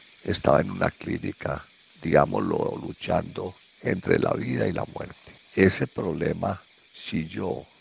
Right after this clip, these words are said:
me doy por vencido y no hubiese aprovechado ese gran momento para luchar por vivir, por salir adelante, con absoluta seguridad, yo a lo mejor no estaba hoy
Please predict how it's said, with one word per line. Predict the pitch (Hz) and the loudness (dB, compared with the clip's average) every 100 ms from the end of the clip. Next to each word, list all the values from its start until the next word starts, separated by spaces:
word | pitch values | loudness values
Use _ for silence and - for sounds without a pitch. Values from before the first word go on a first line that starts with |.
| - - | -20 -4
me | - | 0
doy | 50 - | 2 0
por | - 98 98 | -2 -2 0
vencido | - - - - - - - - - | 0 -2 -2 -2 -6 -10 -16 -16 -8
y | |
no | - | -2
hubiese | 101 107 104 - | 2 2 2 0
aprovechado | - - - - - - | 0 -2 0 0 0 2
ese | 104 | 0
gran | 104 101 - | 0 0 0
momento | 95 92 87 85 - - - - - - | -4 -6 -6 -6 -10 -14 -14 -18 -20 2
para | - - | 6 6
luchar | 78 - - - - | 4 0 -2 -2 -2
por | - - - | -6 -8 -6
vivir, | - - 92 - - - - - | -8 -6 -8 -8 -14 -20 -20 -4
por | - | -2
salir | - - - 151 | 4 4 4 4
adelante, | 90 82 80 82 - - - - - - | 4 2 0 -2 -4 -12 -14 -14 -20 -8
con | 107 90 | 0 2
absoluta | 87 - - - - | 2 -2 -4 -6 -6
seguridad, | - - - - - - - - - - - - | -6 -8 -8 -8 -8 -6 -6 -8 -16 -20 -20 -10
yo | - | -2
a | - | -2
lo | - | 0
mejor | - - 107 117 - - - | -2 0 -2 -4 -8 -20 -8
no | - | 0
estaba | - - - 104 - | 0 6 6 6 4
hoy | - 123 127 | 2 0 -4